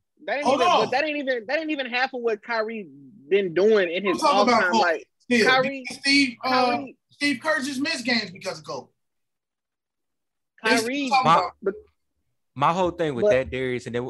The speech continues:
Speaker 3: and then I kinda gotta bring it back to Boston. Um, he don't get props from me because when he said it, right, he said that, cool.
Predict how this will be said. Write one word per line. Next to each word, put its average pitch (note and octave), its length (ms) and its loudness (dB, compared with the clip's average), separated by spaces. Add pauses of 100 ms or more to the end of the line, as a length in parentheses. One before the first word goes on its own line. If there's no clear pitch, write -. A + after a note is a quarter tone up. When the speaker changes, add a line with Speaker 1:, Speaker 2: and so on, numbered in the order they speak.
Speaker 3:
and C3 120 -6
then B2+ 100 -4
I C3+ 80 -4
kinda B2 240 -8
gotta G#2+ 200 -8
bring A#2 220 -12
it A2 140 -10
back A#2 220 -6
to - 60 -12
Boston. C3 540 -6 (360)
Um, B2 600 -2 (1900)
he G#3 140 0
don't G3 180 2
get D3+ 200 -4
props - 320 -2
from B2+ 180 -14
me C#3+ 140 -10
because A#2+ 500 -4
when A#2 100 -8
he A#2+ 60 -8
said G#3+ 380 -2
it, B2+ 180 -6 (560)
right, A#2 180 -4
he D#3+ 80 -6
said C#3 240 -6
that, F#2+ 200 -14 (100)
cool. A2+ 360 -12